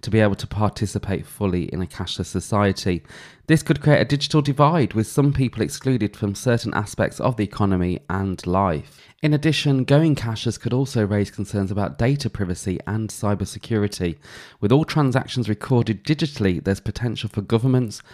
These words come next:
corporations, and other entities to track and monitor our spending habits,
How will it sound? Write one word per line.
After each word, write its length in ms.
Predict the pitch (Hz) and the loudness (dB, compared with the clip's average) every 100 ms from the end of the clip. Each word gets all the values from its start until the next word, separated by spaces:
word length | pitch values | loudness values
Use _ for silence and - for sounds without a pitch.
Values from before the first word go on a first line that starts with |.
| - - | -18 0
corporations, 760 | 123 - 123 117 110 120 113 - | 2 4 4 4 4 -2 -2 0
and 300 | 127 151 139 | 2 2 2
other 200 | 135 - | 2 2
entities 440 | 123 120 - 104 | 0 -2 -2 -4
to 100 | - | -4
track 420 | - - 147 139 | -8 -6 -6 -4
and 100 | 117 | -2
monitor 380 | 113 120 107 104 | 0 0 -2 0
our 120 | 95 | 2
spending 560 | 92 - 135 139 95 87 | 0 0 2 2 2 0
habits, 480 | 90 90 73 - | -2 -4 -6 -8